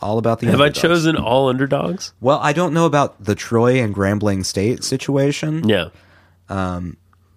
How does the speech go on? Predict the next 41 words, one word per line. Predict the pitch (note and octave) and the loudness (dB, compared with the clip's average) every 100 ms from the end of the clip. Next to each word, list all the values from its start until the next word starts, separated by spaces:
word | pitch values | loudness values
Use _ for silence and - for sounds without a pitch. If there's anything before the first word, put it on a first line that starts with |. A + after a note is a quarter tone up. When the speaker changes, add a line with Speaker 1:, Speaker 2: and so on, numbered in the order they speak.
| _ _ _ _ - | _ _ _ _ -6
Speaker 1:
or | G#2 G#2 | -2 0
North | G#2 A2 - | 2 0 0
Carolina | A#2 G#2+ G#2 G2 | 0 2 0 -2
Central. | - G#2+ A2+ B2 B2+ C3 - _ _ _ _ _ _ _ - - - | -4 -4 -4 0 0 -2 -8 _ _ _ _ _ _ _ -20 -20 -6
Maybe | G#2+ A2+ | -2 0
that | G2+ | 0
was | A2 A2 | -2 -4
with | A2+ | -6
Grambling | - A2 A2 A2 | -4 -2 -2 -4
State. | - A2 | -4 -2
I | F#3 C3+ | 0 -2
don't | F2+ | -2
know. | F#2 F#2+ F#2 - | -4 -2 -4 -2
Speaker 2:
Yeah, | G#2+ E2+ F2 | -2 0 0
yeah. | |
Speaker 1:
I | F#2+ | 0
don't | G#2+ | 0
know. | F#2+ F#2+ F2+ - _ - - _ - | -2 -4 -6 -14 _ -20 -20 _ -8
Um, | F#2+ F#2+ F#2 F2 - F#2+ | -4 -2 -4 -8 -16 -6
but | A#2+ G#2 - | -2 -2 -4
y-, | - | -10
you've | C4+ A#3 F4+ F4 | -8 -6 -6 -4
chosen | - B2+ G#2+ | 0 0 -2
some | G2+ F#2 | -6 -8
underdogs. | D#2+ - A#2 | -4 0 2
Speaker 2:
Overwhelmingly | G#2+ G#2 F#2+ A2 A2 A2+ - _ _ _ - | 4 2 2 0 0 -2 -6 _ _ _ -6
Speaker 1:
Y-, | |
Speaker 2:
underdogs? | F#2+ G2+ G#2 B2 - | -4 -2 -4 -4 -10
Speaker 1:
y-, | - | -8
Speaker 2:
Okay. | - - | -6 -2
Speaker 1:
you | F#3+ | -2
like | G#3 A#3 | -2 -4
the | F3 A2+ | -2 -4
underdogs. | F#2 E2+ D2 F2 - - - | -4 -6 -8 -10 -14 -8 -4
Speaker 2:
I | |
do. | C#4+ D#4 G3+ - - - | -2 0 -2 -4 -12 -14
Speaker 1:
Yeah. | A2+ G2 _ | -14 -16 _
Speaker 2:
Remember | - C#3+ C#3+ | -2 2 2
that | |
cartoon | B2 A#2+ B2 C#3 D3+ | 0 -2 0 -2 0
Underdog? | D#3 D#3 D3+ E3 F#3 | -2 -2 -2 -4 -6